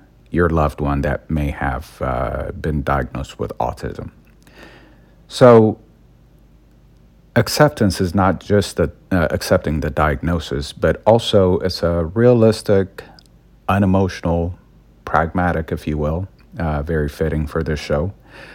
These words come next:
approach to dealing with autism.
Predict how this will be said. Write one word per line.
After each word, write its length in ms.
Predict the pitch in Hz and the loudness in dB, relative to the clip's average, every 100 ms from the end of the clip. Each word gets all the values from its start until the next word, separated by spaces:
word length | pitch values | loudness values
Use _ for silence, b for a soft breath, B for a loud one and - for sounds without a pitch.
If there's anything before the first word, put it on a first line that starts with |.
| B B - | B B -10
approach 580 | 95 - 98 90 - | -8 2 2 2 -4
to 400 | - - 87 85 80 | -8 -2 0 0 0
dealing 340 | 85 87 82 | 2 2 2
with 140 | 76 | 2
autism. 600 | 60 73 - - - - | 0 0 -2 -6 -6 -8